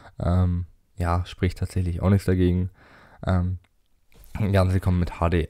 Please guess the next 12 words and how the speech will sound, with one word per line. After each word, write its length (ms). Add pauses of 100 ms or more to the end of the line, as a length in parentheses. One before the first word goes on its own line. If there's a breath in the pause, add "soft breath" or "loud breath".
(140)
R. 320 (320 loud breath)
Ähm, 260
Lautsprecher 340
haben 120
wir 60
natürlich 300
auch 140
drei 160
Komma 160
fünf 240
Millimeter 460
Klinkenanschluss. 1200